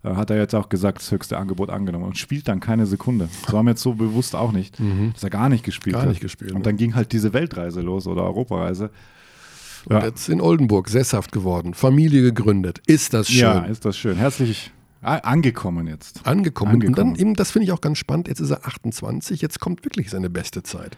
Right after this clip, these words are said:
Speaker 1: Ja, er ist super smart auf dem Feld. Also du
Speaker 2: Ja.
Speaker 1: merkst einfach, wie, er löst ja, oder hat letztes Jahr mit den Mehrkilos ja auch so viel über Timing und, äh,
Speaker 2: Ja.
Speaker 1: I Q gelöst, Basketball-I Q. Und macht jetzt lustigerweise drei Punkte weniger im Schnitt als letzte Saison.
Speaker 2: Mhm.
Speaker 1: Würde man gar nicht glauben.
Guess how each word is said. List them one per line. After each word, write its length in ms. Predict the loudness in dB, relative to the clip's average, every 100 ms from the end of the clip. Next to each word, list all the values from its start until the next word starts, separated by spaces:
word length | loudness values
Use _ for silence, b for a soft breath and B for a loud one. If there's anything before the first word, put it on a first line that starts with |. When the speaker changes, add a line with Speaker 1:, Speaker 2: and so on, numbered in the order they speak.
| -6
Speaker 1:
Ja, 180 | -2 0
er 60 | 0
ist 100 | 0
super 300 | 0 0 0
smart 340 | -2 -2 -4
auf 80 | -4
dem 80 | -4
Feld. 240 | -4 -4
Also 140 | -2
du 60 | 0
Speaker 2:
Ja. 60 | 0
Speaker 1:
merkst 280 | -2 -2 -2
einfach, 300 | 0 -2 -2
wie, 180 | -4 -4 -12 -12 -6
er 220 | -4 2
löst 300 | 2 2 0
ja, 120 | 0
oder 120 | 0
hat 100 | -2
letztes 300 | -6 -8 -6
Jahr 180 | -4 -4 -2 -2
mit 160 | 0
den 120 | 0 0
Mehrkilos 540 | -2 -4 -4 -2 -4
ja 100 | -4
auch 100 | -4
so 140 | -2 -2
viel 200 | 0 0
über 320 | 0 0 -2
Timing 460 | -6 -2 0 2
und, 320 | 0 -4 -8 -14 -2
äh, 60 | 0
Speaker 2:
Ja. 80 | 2
Speaker 1:
I 20 |
Q 160 | 0
gelöst, 460 | -2 0 0 -2 -6
Basketball-I 500 | -8 -6 -6 -4 -6
Q. 240 | -4 -4 -4 B B B B B B B B
Und 560 | 0 2 2 -2 -14 -14
macht 320 | -4 -2 0 0
jetzt 160 | 0
lustigerweise 520 | -2 2 2 2 0 -2
drei 180 | -4
Punkte 320 | -2 -4 -4 -2
weniger 220 | -2 -4
im 60 | -6
Schnitt 240 | -10 -12 _ -10
als 180 | -8 -6
letzte 300 | -8 -8 -6
Saison. 320 | -4 -4 -2
Speaker 2:
Mhm. 40 |
Speaker 1:
Würde 120 | -2 -2
man 100 | -2
gar 120 | -4
nicht 120 | -4
glauben. 280 | -4 -4